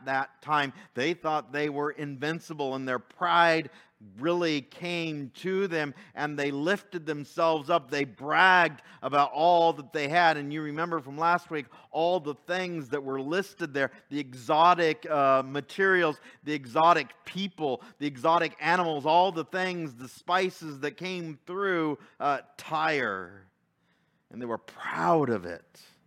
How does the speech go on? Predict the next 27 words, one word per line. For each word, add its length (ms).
The 80
same 380
thing 400
with 300
the 60
nation 540
of 120
Egypt. 680
Verse 360
eleven, 640
"I 120
will 160
hand 260
it 80
over 300
to 160
a 60
mighty 420
nation 480
that 100
will 100
destroy 600
it 400
as 180
its 220
wickedness 600
deserves. 720